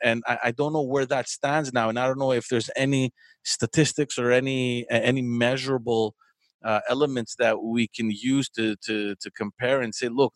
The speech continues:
the, the, the success rate is so much better." We see kids that would have a-, either failed the system or the system would, would have failed them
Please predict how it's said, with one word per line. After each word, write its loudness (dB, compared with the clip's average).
the, 0
the, -2
the -6
success -2
rate 0
is -2
so 2
much -2
better." 4
We 0
see -2
kids -2
that 2
would -2
have 0
a-, 0
either 0
failed 0
the -10
system -4
or 2
the -4
system 0
would, 0
would 2
have 0
failed 2
them 0